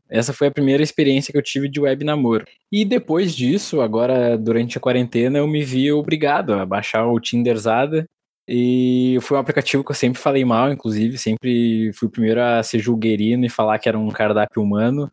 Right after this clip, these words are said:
Mas na quarentena não teve jeito, rapaziada. O cara teve que manter contato ali, não podendo sair pra nenhum lado, pra não ficar meio louco da cabeça. E foi, algumas vezes funcionou bem, rolou bem a conversa, outras vezes não rolava, assim. O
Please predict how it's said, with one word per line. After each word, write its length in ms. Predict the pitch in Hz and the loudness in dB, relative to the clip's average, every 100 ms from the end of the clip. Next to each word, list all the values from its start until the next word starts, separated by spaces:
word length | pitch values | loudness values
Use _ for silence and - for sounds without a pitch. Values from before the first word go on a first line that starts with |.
| _ _ _ _ _ | _ _ _ _ _
Mas 440 | 110 110 110 110 113 | -2 2 2 2 2
na 180 | 113 113 | 2 0
quarentena 440 | 120 117 113 117 | 0 0 2 0
não 140 | 127 120 | 2 0
teve 240 | 120 123 | -2 -2
jeito, 360 | 117 107 123 139 | 0 0 0 -4
rapaziada. 520 | 127 131 123 117 120 | -2 0 2 0 -2
O 40 | |
cara 280 | 110 104 113 - _ | -2 0 0 -2 _
teve 280 | 107 120 - | -2 -2 -2
que 300 | 123 117 110 | 0 0 0
manter 360 | 107 107 110 | 0 0 -2
contato 560 | 107 117 107 101 107 143 | -2 -2 -2 0 -2 0
ali, 220 | 107 107 | 0 0
não 160 | 113 107 | 0 0
podendo 280 | 101 104 110 | -2 0 0
sair 220 | - 104 | -2 -2
pra 100 | 113 | 0
nenhum 280 | 104 104 104 | 0 2 2
lado, 380 | 98 110 123 123 | 2 2 0 0
pra 120 | 107 | 0
não 100 | 104 | 0
ficar 220 | 107 - 101 | 0 0 0
meio 180 | 104 | 2
louco 240 | 104 101 110 | 2 0 -2
da 80 | 104 | -2
cabeça. 540 | 98 95 110 - 143 - - _ | 0 0 0 -2 -8 -10 -20 _
E 360 | 180 214 208 214 | 0 2 2 0
foi, 640 | - - - 185 185 185 | -4 -10 -4 0 2 2
algumas 380 | 180 175 170 151 | 0 0 0 0
vezes 280 | 156 165 | 0 0
funcionou 440 | - 170 180 160 156 | -2 -2 0 0 0
bem, 320 | 139 143 180 | 0 2 2
rolou 280 | 139 120 123 | 2 2 2
bem 200 | 117 123 | 2 0
a 40 | |
conversa, 600 | 123 123 104 110 147 151 | 0 0 2 2 0 -2
outras 260 | 113 113 107 | -4 -2 0
vezes 460 | 110 113 117 110 107 | 2 2 0 -4 -4
não 640 | 104 107 120 120 120 110 | -2 0 2 2 2 0
rolava, 500 | 107 110 104 120 135 | 2 2 2 0 0
assim. 440 | 101 - 113 123 107 | -4 0 0 0 -2
O 180 | 101 | -6